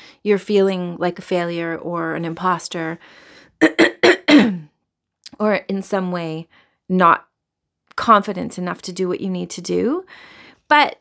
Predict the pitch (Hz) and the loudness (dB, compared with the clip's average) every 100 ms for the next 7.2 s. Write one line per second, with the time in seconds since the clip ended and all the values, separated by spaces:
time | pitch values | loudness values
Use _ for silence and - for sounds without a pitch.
0 | _ _ _ 247 262 247 302 320 302 - | _ _ _ -4 -2 -2 0 4 4 2
1 | 285 294 285 262 269 262 254 247 - 269 | -2 -2 -2 -2 -2 0 0 2 4 4
2 | 247 247 254 247 269 262 _ 277 269 _ | 2 0 -4 -6 -6 -8 _ -8 -8 _
3 | 202 185 - 185 170 170 175 175 180 - | -12 -10 -4 -4 -2 -4 -4 -4 -6 -18
4 | - _ 220 220 220 247 240 233 226 214 | -20 _ -2 -2 0 2 4 4 2 2
5 | 233 254 240 240 233 240 226 202 175 180 | 0 0 0 0 2 4 4 2 0 -2
6 | 185 175 175 127 131 208 240 - 220 208 | -2 -2 -4 -6 -6 -2 0 0 0 0
7 | 185 - | -2 -10